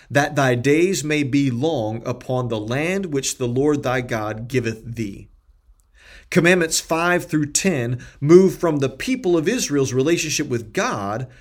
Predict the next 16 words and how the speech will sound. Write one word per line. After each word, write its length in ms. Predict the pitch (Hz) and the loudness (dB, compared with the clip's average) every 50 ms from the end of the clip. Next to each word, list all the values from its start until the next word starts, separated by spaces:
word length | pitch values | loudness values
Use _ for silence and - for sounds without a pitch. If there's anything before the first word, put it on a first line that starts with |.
| - - - - | -20 -10 -4 2
to 180 | - 190 170 | 4 6 6
a 40 | 156 | 6
focus 520 | - - - 196 220 220 226 233 214 - - | 6 6 6 4 6 4 2 0 0 0 -2
on 220 | - 180 175 160 | -2 -2 0 2
their 120 | 175 170 | 2 2
relationships 840 | 156 147 143 131 156 180 175 - - 165 - - 170 151 160 - - | 2 2 2 2 2 2 2 0 -2 -4 -2 -2 -2 -2 -2 -4 -4
with 180 | 143 143 139 143 | -4 -2 -2 -2
each 200 | 139 131 - 131 | -4 -4 -4 -4
other. 400 | 117 107 - - - - - - _ _ _ _ _ _ _ _ - - _ - | -4 -4 -6 -8 -14 -16 -18 -20 _ _ _ _ _ _ _ _ -20 -14 _ 0
The 100 | 131 143 | 0 0
fifth 340 | 143 - 175 175 180 - - | 4 6 6 6 6 4 -2
command 420 | - 151 151 156 156 156 156 - | 0 0 2 2 2 2 0 0
for 120 | - 143 | -2 -2
God's 340 | 127 123 147 147 147 127 - | 0 0 0 0 0 -2 -4
people 360 | - - 170 165 - 147 143 | -4 -4 -4 -2 0 0 0
demanded 720 | 131 113 139 131 123 123 143 156 185 180 147 131 120 117 | 2 2 2 2 2 2 2 2 2 2 2 2 2 0